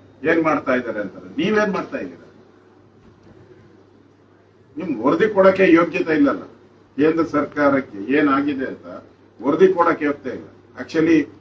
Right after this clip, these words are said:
ಮುಖ್ಯಮಂತ್ರಿ ಹೋಗಿ ಮಂತ್ರಿಗಳನ್ನ ಭೇಟಿ ಮಾಡಿದ್ರೆ ಇಷ್ಟೊತ್ತಿಗೆ ನಿಯೋಗ ಬರ್ತಾ ಇದ್ರು. ಕೇಂದ್ರದ ಅಧಿಕಾರಿಗಳ ನಿಯೋಗ ಬಂದಿದ್ರೆ ಅಟ್ಲೀಸ್ಟ್ ಇಲ್ಲಿಂದ,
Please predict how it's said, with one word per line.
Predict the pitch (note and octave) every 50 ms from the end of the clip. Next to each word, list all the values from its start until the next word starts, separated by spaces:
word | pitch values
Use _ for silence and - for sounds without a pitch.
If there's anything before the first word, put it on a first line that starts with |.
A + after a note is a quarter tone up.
| - - - - - A#2
ಮುಖ್ಯಮಂತ್ರಿ | B2+ C3+ C3 - E3 D3+ D#3+ D#3 C#3 D3 D#3
ಹೋಗಿ | D3 C#3+ D3 D3 C#3+ C#3 D#3+ D#3+ D#3 D3 -
ಮಂತ್ರಿಗಳನ್ನ | C#3 C#3+ C#3+ - D#3+ D#3 D#3+ D#3 C#3 B2
ಭೇಟಿ | C3 D3 C#3 D3+ D#3
ಮಾಡಿದ್ರೆ | D3 C#3+ B2+ A2+ - - C3
ಇಷ್ಟೊತ್ತಿಗೆ | B2+ - D#3 D#3 D#3 D#3+ D#3+ D3
ನಿಯೋಗ | D3 D3+ D#3+ F3 F#3 F3 F3 D#3 D#3
ಬರ್ತಾ | - - C#3+ C3
ಇದ್ರು. | A2+ A2 G#2 - -
ಕೇಂದ್ರದ | C#3 D3+ D3+ D3 D3 C#3 C#3+ C3 B2+
ಅಧಿಕಾರಿಗಳ | C#3 C#3+ - D3+ D3 C#3+ C#3+ C#3+ C#3+
ನಿಯೋಗ | C#3 C3 C3 C3 C#3+ D3+ C#3+ C#3 C3+ B2
ಬಂದಿದ್ರೆ | A#2+ G#2+ G2 F2+ - - G#2+ - - - - - - _ _ _ -
ಅಟ್ಲೀಸ್ಟ್ | - - G3 F#3 - - E3
ಇಲ್ಲಿಂದ, | E3 E3+ F3 F3 E3